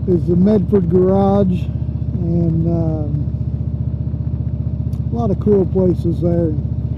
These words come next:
That's where Mike keeps a lot of his, uh, motorcycles and cars and stuff. Pretty cool place. And then in Nashville, they got the American Pickers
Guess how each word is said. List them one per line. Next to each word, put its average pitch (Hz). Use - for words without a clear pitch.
That's 190
where 190
Mike 190
keeps 190
a 180
lot 180
of 165
his, 156
uh, 147
motorcycles 185
and -
cars 185
and 160
stuff. 180
Pretty 185
cool 175
place. 175
And 170
then 214
in 190
Nashville, 190
they 185
got 190
the 185
American 175
Pickers 185